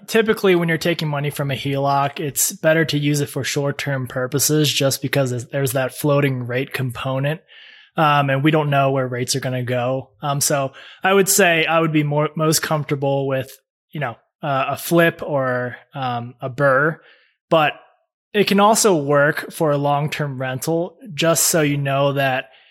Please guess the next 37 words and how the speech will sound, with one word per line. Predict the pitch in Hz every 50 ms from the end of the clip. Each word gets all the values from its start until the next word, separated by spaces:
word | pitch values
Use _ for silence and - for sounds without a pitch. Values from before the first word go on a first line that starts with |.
| _ _ _ _ _ _ _ -
you | 180
know, | 160 139
you | 127 135 156 170
can | - 175 165
get | 151 156 147 -
that | 165 147 143 139 120
deal | - 135 139 143 139 139 143 143
under | 143 139 135 131 127
wraps | 123 123 123 131 139 147 - - - - _ _ _ _ _ _ -
and | 196 175 160 156 160 - -
you | 165 156 165 165
can | - 165 165 147 139
quickly | - - - 180 165 - - 160 151
refinance, | 143 139 139 135 - - 147 139 139 139 139 139 131 131 127 127 131 - - - - - _ _ -
you | 160 139
know, | 123 120 -
a | 147
year | 151 151 143 151 160 151 147 143 135
or | 139
two | 135 - - - - 151 135 135 139
down | 131 139 131 127 127
the | 127 127
line | 123 120 120 120 123 123 123 127
into | 123 - - 139
another | 127 131 127 123 127 123 123
loan | 123 120 120 123 123 117
product. | - - 123 117 117 113 117 117 - - _ _ _ _ _ _ _ _ _
So, | - - - 165 143 139 135 135 - -
you | 190 180
know, | 160
it | 135 170 165
can | - - 208 208 208 196
be | 190
used, | 185 160 156 151 151 156 156 160 165 156 - - -
um, | 160 151 143 139 139 135 139 135 _ _ _ _ _ _ _ _ _
for | - 175 170 160 160
an, | 160 165